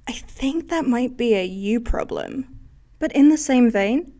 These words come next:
Loki does realize that his comments about the T V A and violence and weakness are much more applicable to himself than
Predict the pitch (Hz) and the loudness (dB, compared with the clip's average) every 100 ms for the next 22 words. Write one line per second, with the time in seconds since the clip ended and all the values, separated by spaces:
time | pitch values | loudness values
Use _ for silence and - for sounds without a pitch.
0 | - 254 247 294 302 339 277 254 247 226 | -10 -2 4 4 4 0 4 2 2 2
1 | 220 208 196 208 - 208 - 254 254 - | 4 6 4 0 0 0 2 0 -2 4
2 | 294 330 277 247 226 208 - - 220 - | 6 6 4 2 2 2 -2 -2 0 2
3 | 254 247 220 202 196 196 196 208 - 202 | 2 4 4 4 2 0 -2 -2 4 6
4 | 226 208 208 - 196 196 202 196 202 - | 6 4 0 -2 -2 -2 -4 -6 -6 -8
5 | - - - - - 269 302 359 - 285 | -14 -20 -20 -20 4 6 6 4 0 4
6 | 294 247 247 220 220 202 196 - 190 185 | 6 4 2 0 0 2 0 0 -4 -4
7 | - 196 180 - - 214 | -2 0 0 -4 -6 -6